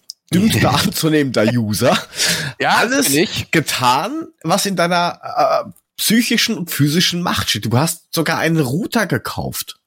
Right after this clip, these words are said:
Speaker 2: Ja. Äh,
Speaker 1: Für nix, aber du hast ihn gekauft.
Speaker 2: Äh, ja. Ja.
Speaker 1: Investment.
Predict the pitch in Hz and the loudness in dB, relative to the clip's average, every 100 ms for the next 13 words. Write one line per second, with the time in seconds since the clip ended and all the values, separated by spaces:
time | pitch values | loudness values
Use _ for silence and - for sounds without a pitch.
0 | _ _ _ _ _ _ _ _ _ _ | _ _ _ _ _ _ _ _ _ _
1 | _ _ _ 98 107 117 107 110 208 107 | _ _ _ -12 -4 -4 -2 0 0 -2
2 | 104 - - - - - - 107 131 151 | -4 -8 -10 -12 -16 -20 -20 -6 0 2
3 | 302 - - 135 139 - 175 180 135 120 | 2 -2 0 0 2 0 -2 -2 -2 0
4 | 202 - - - - - - - 120 117 | 0 0 -6 -6 -6 -8 -14 -6 -4 -2
5 | 139 127 82 - - - - - _ _ | 0 0 -2 -8 -20 -18 -20 -20 _ _
6 | _ _ _ _ _ - 107 135 117 165 | _ _ _ _ _ -4 0 2 2 0
7 | 170 - 71 - - | -2 -6 -8 -8 -14